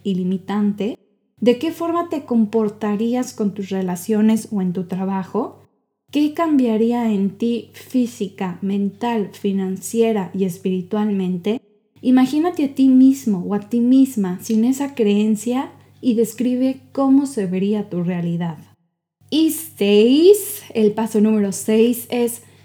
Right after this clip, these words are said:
diseña un plan divertido y creativo para vivir la creencia de que todo se puede descifrar, de que todo se puede llegar a resolver de una u otra forma,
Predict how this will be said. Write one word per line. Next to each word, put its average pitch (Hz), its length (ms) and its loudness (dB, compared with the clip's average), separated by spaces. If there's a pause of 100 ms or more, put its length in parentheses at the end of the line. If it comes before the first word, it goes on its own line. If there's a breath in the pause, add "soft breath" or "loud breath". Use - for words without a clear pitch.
(180 soft breath)
diseña 311 760 0
un 302 340 0
plan 240 460 0
divertido 196 1080 0
y 208 200 0
creativo 240 840 -2 (320 loud breath)
para 233 480 0
vivir 233 1120 2 (160)
la 196 260 -2
creencia 214 760 -2
de 208 280 2
que 220 160 2
todo 269 640 -2
se 226 200 -6
puede 233 600 0
descifrar, 202 880 -4 (340)
de 214 240 -2
que 220 140 -2
todo 285 480 -4
se 262 160 -6
puede 220 380 0
llegar 202 300 -2
a 202 100 0
resolver 190 680 -4
de 190 120 -4
una 196 260 -4
u 190 80 -4
otra 175 220 -8
forma, 208 640 -2